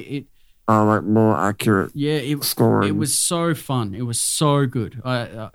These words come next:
Speaker 1: and I'm probably only talking that up now because me and my brother
Speaker 2: You
Speaker 1: used to
Speaker 2: know
Speaker 1: play
Speaker 2: what?
Speaker 1: that shit
Speaker 2: I
Speaker 1: loads.
Speaker 2: got, I got Underground two when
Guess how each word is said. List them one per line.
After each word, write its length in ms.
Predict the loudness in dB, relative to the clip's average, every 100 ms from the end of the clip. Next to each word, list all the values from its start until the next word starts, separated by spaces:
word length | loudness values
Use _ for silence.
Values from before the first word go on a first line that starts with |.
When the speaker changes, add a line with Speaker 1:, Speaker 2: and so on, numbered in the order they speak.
| -10
Speaker 1:
and 120 | -4
I'm 100 | -2
probably 340 | 0 0 0
only 240 | 2 0 0
talking 320 | -2 -2 -2
that 120 | -2
up 160 | -2 -4
now 180 | -2 -2
because 440 | -4 -6 -6 -8 -14 _ 0
me 140 | 2
and 80 | 2
my 80 | 2
brother 260 | 2 4
Speaker 2:
You 60 | 6
Speaker 1:
used 100 | 6
to 60 | 6
Speaker 2:
know 100 | 6
Speaker 1:
play 100 | 4
Speaker 2:
what? 80 | 2
Speaker 1:
that 140 | -4
shit 240 | -2 -2
Speaker 2:
I 140 | 0 2
Speaker 1:
loads. 120 | 4
Speaker 2:
got, 200 | 4 2
I 180 | 0 2
got 180 | 2 2
Underground 600 | 2 2 2 2 2 2
two 400 | 2 4 4 2 0 _ _ _ _ _ -20 _ -8
when 320 | 4 4 4